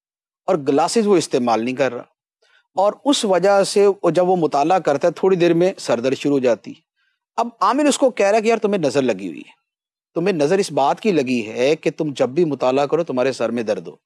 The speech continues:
یا کوئی کہہ دیتا ہے جی تمہارے اوپر کسی نے عملیات کروا دیے، جادو کروا دیے کہ بندہ پڑھ نہ سکے، یہ جب بھی پڑھنے لگے اس کے سر میں درد ہو جائے۔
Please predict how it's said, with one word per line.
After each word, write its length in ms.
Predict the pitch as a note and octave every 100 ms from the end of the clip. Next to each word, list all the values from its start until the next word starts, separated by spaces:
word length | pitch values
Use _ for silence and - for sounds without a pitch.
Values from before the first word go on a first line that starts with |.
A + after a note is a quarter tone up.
| _ _ _ _ _ _ _ _ _ _ _ _
یا 160 | C#3+ A3
کوئی 160 | B3+
کہہ 180 | A3 F#3
دیتا 280 | F3+ F3 D#3+
ہے 120 | D#3
جی 120 | F3
تمہارے 340 | F#3+ C#3+ B2 D3+
اوپر 240 | D#3+ E3
کسی 260 | C#3 A#2+ C#3+
نے 140 | F2 -
عملیات 540 | C#3 C#3+ D3 D3+ E3 -
کروا 260 | C#3 B2 B2
دیے، 140 | F3
جادو 360 | B2+ A2+ B2+ D3
کروا 300 | C3 A2 G#2+
دیے 100 | C3
کہ 100 | F3
بندہ 260 | C3+ B2 D#3+ -
پڑھ 180 | D3
نہ 120 | D#3 C#3
سکے، 280 | - - G2+
یہ 120 | C#3+
جب 180 | D3+ C3
بھی 140 | C3 G3
پڑھنے 260 | D#3+ E3
لگے 180 | G3 G#3+
اس 100 | G#3+
کے 60 | D#3
سر 200 | - B2+
میں 160 | C#3
درد 240 | A#2+ A2 G2+
ہو 100 | F#2
جائے۔ 180 | E2+